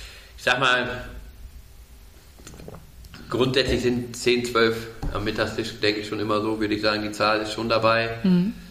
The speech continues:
Speaker 1: Kann auch mal sein, dass meine Schwester, die arbeitet zum Beispiel in Stadtlohn, die kommt dann auch schon mal mit ihrem Freund vorbei. Also das ist immer, ja, so zehn, zwölf, würde ich sagen, im Schnitt sind immer da.
Speaker 2: Ja. Wie viele Pferde sind das hier so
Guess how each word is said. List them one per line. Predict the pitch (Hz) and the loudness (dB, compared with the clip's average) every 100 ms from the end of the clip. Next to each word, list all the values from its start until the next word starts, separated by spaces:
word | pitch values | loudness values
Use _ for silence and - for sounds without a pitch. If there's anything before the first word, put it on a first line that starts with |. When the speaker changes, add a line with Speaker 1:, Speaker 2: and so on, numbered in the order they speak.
| - - - - - | -20 -20 -20 -20 -10
Speaker 1:
Kann | - 110 | -2 2
auch | 110 | 2
mal | 110 | 4
sein, | 110 110 | 4 2
dass | 113 - | 0 0
meine | 101 104 | 0 0
Schwester, | 104 135 - | 0 0 2
die | 123 | 2
arbeitet | 110 117 117 113 | 2 2 0 -2
zum | 113 | 0
Beispiel | 107 113 | 0 0
in | 110 | 0
Stadtlohn, | 147 131 135 135 | 0 2 2 2
die | 135 | 0
kommt | 117 113 | 0 0
dann | 110 | 2
auch | 120 | 2
schon | 131 | 0
mal | 120 | 0
mit | 117 | 0
ihrem | 113 117 | -2 0
Freund | 117 117 | 0 2
vorbei. | 117 113 113 113 113 | 0 4 4 4 2
Also | 107 110 | 2 0
das | 107 104 | 0 0
ist | 95 - | -2 -2
immer, | 110 107 101 - - - - - - - - - - - - - | 2 2 0 -4 -14 -18 -20 -20 -18 -18 -12 -8 -8 -10 -12 -4
ja, | 87 - - - - - - - | -4 -4 -14 -18 -20 -20 -10 0
so | 104 | 0
zehn, | 101 143 135 | 2 0 0
zwölf, | - 113 113 | 2 2 2
würde | - 104 | 0 -2
ich | 95 | 2
sagen, | 98 98 | 2 2
im | 92 | -4
Schnitt | - 95 | -4 -4
sind | 92 90 | -4 -4
immer | 90 | -4
da. | 92 92 90 - - | -4 -6 -8 -12 0
Speaker 2:
Ja. | 175 160 - - | 2 2 0 0
Wie | 180 | 2
viele | 175 196 | 4 4
Pferde | 202 190 220 | 4 2 4
sind | 233 233 | 2 4
das | 233 | 2
hier | 240 233 | 6 4
so | 214 226 196 - | 8 6 6 -2